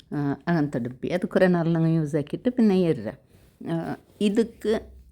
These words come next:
ನಾನಂದ್ರೆ ಹಾಕಿದೆ ಚೆನ್ನಂಗೆ ಅದ್ರ ಮೇಲೆ ಕಡ್ಲೆ ಹಸಿ ಇಡ್ತಿಟ್ಟು ಅದಕ್ಕೆ ತೆಲ್ ಪೈಂಟ್ ಕೊಡ್ತಿಟ್ಟು, ಆ, ಅದು ತೆಲ್ ಡಿಸೈನ್ ಪಲ್ಲೆ ಹಾಕಿಟ್ಟು ಅದಕ್ಕೆ ಮಣ್ಣು ನೊರ್ಸಿಟ್ಟು ತೈ ನಟ್ರು.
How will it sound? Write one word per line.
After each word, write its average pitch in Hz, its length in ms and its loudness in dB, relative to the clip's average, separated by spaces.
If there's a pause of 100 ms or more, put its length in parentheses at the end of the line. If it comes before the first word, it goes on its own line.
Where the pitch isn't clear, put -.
(120)
ನಾನಂದ್ರೆ 175 480 2
ಹಾಕಿದೆ 143 240 -8
ಚೆನ್ನಂಗೆ 143 560 -2
ಅದ್ರ 165 260 -2
ಮೇಲೆ 156 320 0 (300)
ಕಡ್ಲೆ 156 300 0
ಹಸಿ 143 200 -4
ಇಡ್ತಿಟ್ಟು - 460 -10
ಅದಕ್ಕೆ - 360 -6
ತೆಲ್ 139 180 -4
ಪೈಂಟ್ 170 360 -2
ಕೊಡ್ತಿಟ್ಟು, - 840 -8 (420)
ಆ, - 0 - (320)
ಅದು 208 180 -4
ತೆಲ್ 185 300 2
ಡಿಸೈನ್ 160 340 0
ಪಲ್ಲೆ 147 200 -4
ಹಾಕಿಟ್ಟು - 440 -6 (140)
ಅದಕ್ಕೆ 180 260 0
ಮಣ್ಣು 160 240 2
ನೊರ್ಸಿಟ್ಟು 151 560 -2
ತೈ 262 200 8
ನಟ್ರು. 127 440 -2